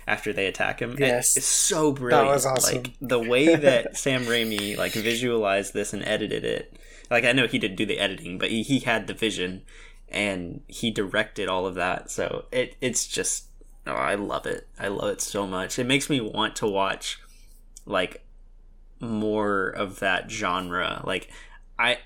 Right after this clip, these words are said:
Speaker 1: I know that Sam Raimi still has a unique style even within the horror genre,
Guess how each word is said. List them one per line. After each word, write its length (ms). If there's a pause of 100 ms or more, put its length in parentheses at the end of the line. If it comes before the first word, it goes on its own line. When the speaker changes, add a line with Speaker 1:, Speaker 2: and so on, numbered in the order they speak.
(100)
Speaker 1:
I 120
know 300
that 360
Sam 420
Raimi 360
still 320
has 200
a 60
unique 440
style 400
even 280
within 360
the 80
horror 500
genre, 640